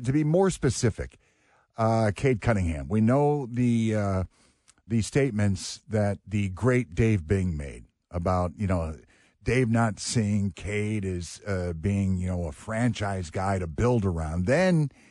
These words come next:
he kinda backed off those statements, because the way, uh, Cade played, uh, I think from the middle of this campaign on, lights out.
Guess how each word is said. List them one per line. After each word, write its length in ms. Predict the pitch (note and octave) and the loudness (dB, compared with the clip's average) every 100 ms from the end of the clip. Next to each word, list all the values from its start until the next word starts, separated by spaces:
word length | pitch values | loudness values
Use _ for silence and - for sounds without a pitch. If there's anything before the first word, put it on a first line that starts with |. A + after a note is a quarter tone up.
| _ | _
he 120 | _ C3+ | _ -2
kinda 260 | D#3+ D3 | 0 0
backed 340 | G#2+ C#3+ B2+ - | 2 2 2 2
off 220 | C3 A#2+ | 2 2
those 240 | G2 D2+ | 0 0
statements, 540 | - D#2+ C#2+ C#2+ C2+ - _ _ _ - | -2 -4 -4 -8 -8 -12 _ _ _ -2
because 920 | C#3 - D#3+ G3 C#3+ G#2 G#2 G2 - - | -2 2 2 4 4 4 2 -2 -8 0
the 120 | A#2 | 0
way, 520 | B2 C3+ C3 C3 A#2 - _ _ _ - | 4 4 4 2 0 -6 _ _ _ -6
uh, 280 | A2+ A2+ G2+ | -2 0 -2
Cade 320 | - C#3+ A2+ | 0 0 0
played, 480 | - C#3 A#2+ E2+ D2+ - _ _ | 2 2 4 2 -2 -12 _ _
uh, 460 | - G2+ G2+ G2 F#2 E2+ - - | -2 0 2 0 -2 -4 -12 -10
I 100 | F#2 | -2
think 160 | B2 B2 | 0 0
from 120 | A#2 | 2
the 60 | G2 | 4
middle 300 | G#2+ B2+ A#2+ | 4 4 4
of 60 | |
this 180 | G#2 G2+ | 4 0
campaign 480 | - G#2+ D#2 F#2 F2 | 0 -2 0 -2 2
on, 220 | F#2+ F2+ | 2 0
lights 320 | D2 D#2+ D2+ | -2 -6 -6
out. 260 | D#2+ D2 C2 | -10 -10 -14